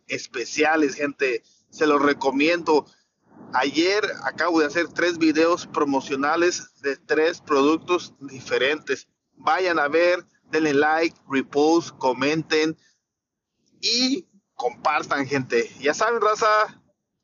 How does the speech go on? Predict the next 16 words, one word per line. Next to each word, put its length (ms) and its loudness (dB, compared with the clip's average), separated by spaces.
TikTok 360 -2
Shop 200 0
está 140 -4
tumbando 380 0
la 140 0
casa 320 -2
por 160 0
la 100 2
ventana 840 -2
a 160 0
todo 680 0
lo 120 0
que 240 -8
da. 400 -2
Y 180 -12
también 680 -2